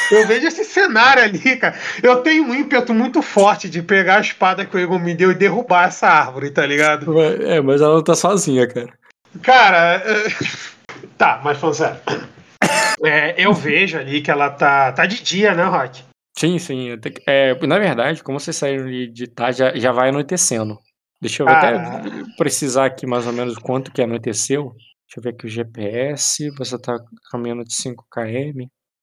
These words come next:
Speaker 2: né? Tá viajando mais lento ali. É...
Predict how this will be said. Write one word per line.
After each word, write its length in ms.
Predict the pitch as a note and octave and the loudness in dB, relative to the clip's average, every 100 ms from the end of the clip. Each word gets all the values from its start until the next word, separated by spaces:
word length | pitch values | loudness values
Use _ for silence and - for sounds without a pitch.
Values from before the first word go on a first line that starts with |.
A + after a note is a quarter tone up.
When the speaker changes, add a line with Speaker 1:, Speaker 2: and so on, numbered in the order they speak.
| - | -16
Speaker 2:
né? 140 | A2+ A2 | -12 -12
Tá 120 | G#2+ | -8
viajando 560 | G#2+ A2 A2 A2+ A2+ A2+ A2+ - - C#3 | -4 -4 -4 -6 -8 -10 -16 -20 -20 -18
mais 240 | A2+ A2 G#2+ - - - | -16 -16 -18 -20 -20 -12
lento 460 | A2+ A2+ A2+ A#2 | -8 -8 -8 -10
ali. 240 | G#2+ D3+ D#3+ _ _ _ _ | -8 -8 -10 _ _ _ _
É... 600 | C3 A#2+ A#2+ B2 - - | -14 -12 -14 -14 -14 -14